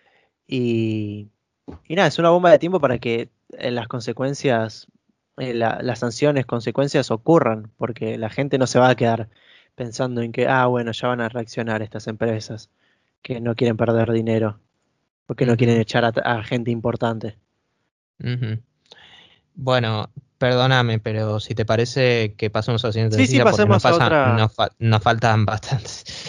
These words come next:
Speaker 2: Eh, pasemos a una que es definitivamente menos seria, pero, eh, da un poco, da un poco de enojo, pero con quizás un, eh,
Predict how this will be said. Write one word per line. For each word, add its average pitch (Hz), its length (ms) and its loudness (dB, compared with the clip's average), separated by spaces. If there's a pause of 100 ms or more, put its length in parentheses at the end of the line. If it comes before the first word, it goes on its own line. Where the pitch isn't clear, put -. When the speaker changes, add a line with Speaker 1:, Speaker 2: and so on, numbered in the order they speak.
(320)
Speaker 2:
Eh, 117 380 6
pasemos 202 440 2
a 160 100 4
una 180 400 4
que 117 680 0
es 131 160 -2
definitivamente 131 580 0
menos 127 340 2
seria, 147 600 2 (420)
pero, 175 680 6
eh, 117 120 -4
da 123 160 2
un 151 120 2
poco, 147 480 0
da 127 220 2
un 147 100 2
poco 147 260 0
de 131 80 4
enojo, 165 600 2
pero 226 480 6
con 170 180 2
quizás 147 460 -2
un, 143 260 2
eh, 123 260 2